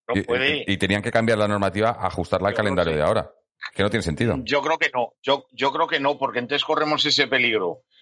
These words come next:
Speaker 1: Eh, yo lo traslado al femenino. Eh, ahí está en Champions,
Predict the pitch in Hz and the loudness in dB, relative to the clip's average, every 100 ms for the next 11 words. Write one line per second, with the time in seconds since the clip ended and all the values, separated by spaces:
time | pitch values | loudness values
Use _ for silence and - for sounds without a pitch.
0 | _ - 110 123 151 156 160 160 160 143 | _ -4 -2 2 0 0 0 2 2 0
1 | 135 127 160 160 98 87 113 110 110 104 | -2 0 0 0 0 0 0 0 0 0
2 | 101 101 - _ _ - 113 143 156 151 | 0 -2 -8 _ _ -2 0 0 0 0
3 | 165 156 147 151 147 143 139 - - | 0 0 0 0 0 0 -4 -6 -8